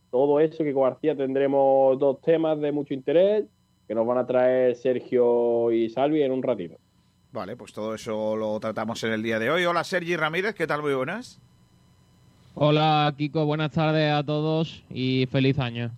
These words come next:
Speaker 2: Luego me cuentas la última hora del Málaga Club de Fútbol, cuando entrena y
Speaker 3: Poquita
Speaker 2: cosas.
Speaker 3: cosa, ¿eh? Porque te adelanto que entrenan esta tarde.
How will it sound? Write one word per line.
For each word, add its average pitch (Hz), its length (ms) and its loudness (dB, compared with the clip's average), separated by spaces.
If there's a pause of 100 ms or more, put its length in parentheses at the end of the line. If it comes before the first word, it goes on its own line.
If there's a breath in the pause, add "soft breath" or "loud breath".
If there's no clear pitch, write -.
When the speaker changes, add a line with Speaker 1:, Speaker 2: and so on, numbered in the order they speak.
Speaker 2:
Luego 113 160 -6
me 131 120 -2
cuentas 127 340 -2
la 131 80 2
última 127 300 -2
hora 127 140 2
del 127 120 -2
Málaga 127 300 -2
Club 123 120 -8
de 117 80 -4
Fútbol, 139 280 -6
cuando 113 200 -8
entrena 131 640 -2
y 120 320 -4
Speaker 3:
Poquita 170 360 -2
Speaker 2:
cosas. 147 260 -6
Speaker 3:
cosa, 135 200 -2
¿eh? 160 60 -6
Porque 123 1300 0
te 127 80 0
adelanto 135 460 0
que 156 60 -2
entrenan 143 360 -4
esta 135 220 -4
tarde. 113 300 -6